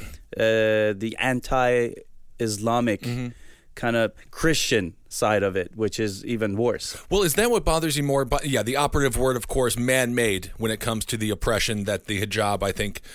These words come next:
Speaker 2: uh, you know, definitely, uh, projects, uh, when it comes to being a woman. I don't, I don't think the hijab is an extremely liberating, uh, you know, practice.
Speaker 1: No, it's horrible. A lot of
Speaker 2: Um,
Speaker 1: countries in the Middle East,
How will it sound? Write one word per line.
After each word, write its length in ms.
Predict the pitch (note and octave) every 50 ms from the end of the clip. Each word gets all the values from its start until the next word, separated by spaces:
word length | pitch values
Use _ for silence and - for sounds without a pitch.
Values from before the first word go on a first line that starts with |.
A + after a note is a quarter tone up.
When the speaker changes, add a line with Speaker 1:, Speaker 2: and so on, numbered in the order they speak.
| - - -
Speaker 2:
uh, 240 | - G2+ G2+ G#2 G#2 G#2
you 120 | A2+ B2 B2
know, 140 | G#2+ F#2+ F#2+ G#2+ -
definitely, 560 | A#2 B2+ B2 B2 - B2+ G2+ G#2 G2+ F#2+ F2+ -
uh, 140 | - G2+ F#2+
projects, 640 | F2 - B2 A2 G#2 C3 A#2+ G2+ - - - - - - - - - - - -
uh, 80 | A2 G#2+
when 120 | G2+ G#2 G#2+
it 80 | G2+
comes 220 | - B2 A2 G2+ -
to 60 | -
being 120 | G#2+ A2 G#2+
a 40 | G#2 A2 A#2+
woman. 160 | A#2 A2+ G2+
I 80 | F#2 G#2+
don't, 180 | A2 G#2+ G2 - - A#2
I 140 | A2+ A2+
don't 140 | A2 A#2+ A2+ A2+
think 120 | B2+ A2+
the 120 | A#2 A2 A2
hijab 260 | G#2+ A2+ A2 A2 G#2
is 120 | G2+ G2
an 60 | G#2 G2+
extremely 320 | F#2 - - B2+ A2+ G#2
liberating, 640 | G#2 A2+ B2+ B2 A#2+ A#2+ A#2+ A2+ A2 G#2 G2+ F#2+ F#2+ F#2+ - - - -
uh, 120 | - G2 G2
you 140 | G2+ G#2+ G#2+
know, 120 | G2 F#2+
practice. 340 | - - B2 A2+ G#2+ - A4
Speaker 1:
No, 60 | -
it's 120 | D#3+ C3+ -
horrible. 300 | G3+ B3 B3 G#3 D#3 C#3+
A 180 | C#3 D3 C#3+ C#3+
lot 160 | D3+ D#3+ E3
of 60 | G3+
Speaker 2:
Um, 60 | G3
Speaker 1:
countries 300 | G3 F3+ F3 - F3+ E3
in 60 | E3+ D#3+
the 80 | C#3+
Middle 280 | C#3 C#3+ D3+ D3+ D3+ D3+
East, 200 | F3 F#3+ - -